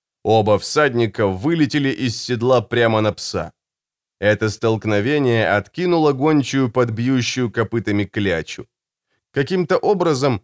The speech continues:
лошадь сохраняла вертикальное положение, пошатываясь и тяжело дыша,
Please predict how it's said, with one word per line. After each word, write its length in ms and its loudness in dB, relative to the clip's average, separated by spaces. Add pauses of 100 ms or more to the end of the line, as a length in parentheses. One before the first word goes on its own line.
(160)
лошадь 420 2
сохраняла 600 2
вертикальное 680 0
положение, 840 0
пошатываясь 840 0
и 60 -2
тяжело 400 0
дыша, 460 -2